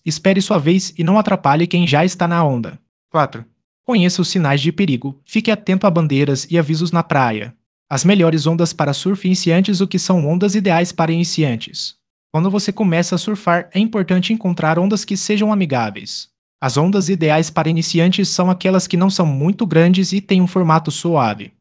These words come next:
Elas devem ser fáceis de pegar e não devem quebrar com muita força. Aqui estão algumas características das ondas ideais. Um. Altura. Ondas de até um metro são perfeitas.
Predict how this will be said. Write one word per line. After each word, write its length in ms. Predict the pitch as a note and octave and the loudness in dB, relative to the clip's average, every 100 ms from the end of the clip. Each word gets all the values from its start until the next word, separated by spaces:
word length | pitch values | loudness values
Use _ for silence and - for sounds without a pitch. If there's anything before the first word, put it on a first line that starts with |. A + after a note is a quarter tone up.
| _ _ - | _ _ -2
Elas 220 | E3 E3+ | 0 2
devem 260 | G3 G3+ | 2 2
ser 220 | G3+ F#3+ G3 | 0 0 0
fáceis 420 | - E3+ F3 D3 | 0 0 2 0
de 120 | D#3 | 0
pegar 420 | F#3+ D#3 C#3+ C#3+ | -2 0 0 -2
e 80 | - | -4
não 160 | D3 D#3 | 0 2
devem 240 | G3 G3+ | 2 2
quebrar 380 | G3 F#3+ D#3 D3 | 0 0 0 0
com 160 | - C#3 | -2 -4
muita 300 | C#3+ F3+ G#3 | -2 -2 -4
força. 640 | - E3 G#2+ - F#2+ C3+ _ _ _ - | -2 -4 -4 -8 -14 -18 _ _ _ -4
Aqui 220 | E3 A3 | 0 0
estão 260 | A3 F#3+ | 2 2
algumas 400 | F3+ C#3 D#3+ F#3 | 2 2 0 0
características 760 | - F#3 F3 G#3+ F#3+ F3 - D#3 | 0 -2 0 0 0 0 0 0
das 200 | D#3 D3+ | 0 0
ondas 280 | D3 D#3+ D3+ | 0 0 0
ideais. 520 | D3+ D3 A2+ A2+ - - | 0 0 0 -8 -12 -10
Um. 200 | B2+ A2 A2+ _ _ _ | -8 -8 -12 _ _ _
Altura. 480 | E3 E3+ F#3 C#3 A#2+ _ - | 0 2 2 2 -2 _ 0
Ondas 280 | F3 G3+ F3 | 2 4 4
de 120 | D3+ | 2
até 200 | D#3 E3+ | 2 2
um 60 | E3 | 2
metro 320 | C#3+ D#3 E3 | 2 2 2
são 160 | F#3 | 0
perfeitas. 880 | F3+ F#3 - B2+ A2 G#2+ A2 - - | 2 0 2 0 0 -6 -8 -8 -10